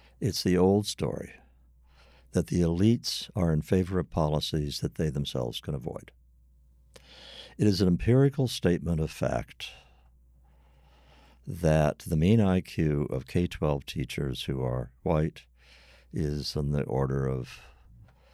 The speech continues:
fourteen, fifteen points higher than the mean I Q of K twelve teachers who are black. Is I Q the only important thing that goes into being a teacher? Obviously not.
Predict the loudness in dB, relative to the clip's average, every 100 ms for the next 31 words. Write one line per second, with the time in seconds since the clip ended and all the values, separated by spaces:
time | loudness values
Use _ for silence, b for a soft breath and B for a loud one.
0 | b b b b -6 -4 -4 -6 -4 -6
1 | -6 -6 -6 -6 -6 -6 -6 -4 -4 -4
2 | -6 -4 -4 -2 -4 -6 -8 -8 -8 -10
3 | -8 -6 -6 -6 -8 -6 -10 -8 -12 -12
4 | -12 -12 -12 -12 -16 _ _ _ _ _
5 | _ _ _ -20 B B B B B B
6 | B B B B B B B _ _ _
7 | _ _ _ _ _ _ _ 2 2 4
8 | 4 4 4 4 6 6 6 4 6 6
9 | 6 4 2 0 2 2 2 2 4 2
10 | 2 2 2 2 -2 -2 0 0 2 0
11 | -2 -6 -8 -6 -8 -12